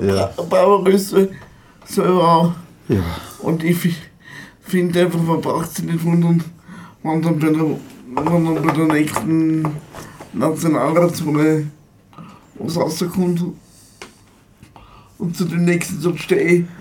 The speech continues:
Speaker 2: was ich zumindest nicht will.
Speaker 1: Ja,
Speaker 2: Mhm.
Speaker 1: es ist leider Gottes, ähm, die Politik hat wirklich einen Weg eingeschlagen, der,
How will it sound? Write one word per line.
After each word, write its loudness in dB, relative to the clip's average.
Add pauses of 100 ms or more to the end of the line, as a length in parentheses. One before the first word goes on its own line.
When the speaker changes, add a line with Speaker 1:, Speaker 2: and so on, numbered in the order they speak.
(200)
Speaker 2:
was 0
ich 4
zumindest 2 (240)
nicht 0
will. -2 (2500)
Speaker 1:
Ja, 6
Speaker 2:
Mhm. 4
Speaker 1:
es 4
ist -4
leider 4
Gottes, 0
ähm, 4 (1600)
die -4
Politik 0
hat 0 (1500)
wirklich 0
einen 4
Weg 2
eingeschlagen, 0
der, 2